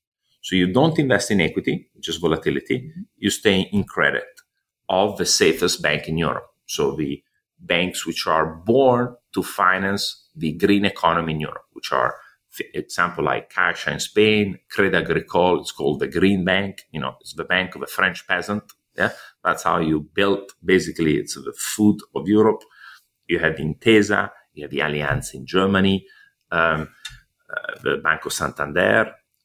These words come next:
Speaker 1: You have Standard Chartered that has been doing this, you know, over the years. Um, you have H S B C. And so taking these names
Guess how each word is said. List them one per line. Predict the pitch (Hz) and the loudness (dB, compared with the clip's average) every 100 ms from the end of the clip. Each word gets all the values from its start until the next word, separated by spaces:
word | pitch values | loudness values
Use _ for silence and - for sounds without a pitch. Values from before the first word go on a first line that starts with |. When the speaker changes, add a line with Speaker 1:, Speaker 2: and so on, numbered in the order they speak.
| - | -16
Speaker 1:
You | - | -6
have | 87 | -4
Standard | - - 90 78 | -2 -2 -2 -2
Chartered | - - 143 82 62 | -2 -4 -4 -6 -6
that | 80 | -6
has | 76 | -6
been | 78 78 | -6 -6
doing | 76 92 98 | 2 4 4
this, | 69 78 92 - - - - | 2 2 0 -2 -8 -10 -10
you | 76 | -8
know, | 65 - _ _ | -6 -8 _ _
over | 85 85 | -2 0
the | 80 67 | -2 0
years. | 78 104 110 95 - _ _ _ _ - | 4 6 6 2 -8 _ _ _ _ 0
Um, | 87 82 82 82 | 2 2 -2 -4
you | 90 | -2
have | 90 | 0
H | 82 87 | 0 0
S | 82 | 0
B | 82 | 0
C. | 76 95 113 - _ _ _ _ _ _ - | 0 0 0 -4 _ _ _ _ _ _ 0
And | 117 | 4
so | 143 120 110 - | 6 6 4 2
taking | 160 160 - 180 147 117 | 4 4 4 4 4 2
these | 104 104 104 90 | 2 4 4 4
names | 92 95 87 78 - - | 4 4 4 0 -4 -10